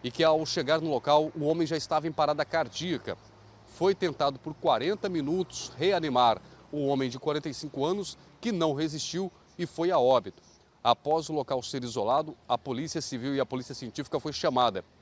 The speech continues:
No corpo do homem foi percebido uma perfuração de projétil de arma de fogo na altura do tórax.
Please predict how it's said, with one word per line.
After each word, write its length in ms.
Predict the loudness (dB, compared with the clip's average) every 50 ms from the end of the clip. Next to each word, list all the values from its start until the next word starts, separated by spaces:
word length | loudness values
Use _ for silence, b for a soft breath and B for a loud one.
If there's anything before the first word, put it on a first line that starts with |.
| b b b b b b b b b b b _ _ -8
No 200 | -4 -2 -2 -2
corpo 400 | -2 0 0 0 0 0 -2 -6
do 100 | -4 -2
homem 260 | 0 0 2 2 0
foi 320 | -2 -2 -2 -2 -2 -2 -2
percebido 800 | -2 -2 -2 -2 -2 -4 -10 -8 -6 -4 -4 -4 -4 -4 -6 -8 _ _ _ -6
uma 240 | -4 0 2 2 0
perfuração 880 | 0 0 -4 -4 -4 -4 -6 -2 0 0 0 0 0 -2 -2 0 0 -2
de 100 | -2 -4
projétil 540 | -4 -4 -4 -4 -2 -4 -6 -6 -6 -6
de 80 | -4 -2
arma 220 | -2 -2 -2 -4
de 100 | -8 -10
fogo 340 | -12 -8 -6 -4 -4 -4 -4
na 120 | -2 0 0
altura 500 | 2 2 0 0 -2 -4 -6 -8 -8 -6
do 100 | -6 -8
tórax. 600 | -6 0 2 4 4 4 2 -2 -6 -12 -14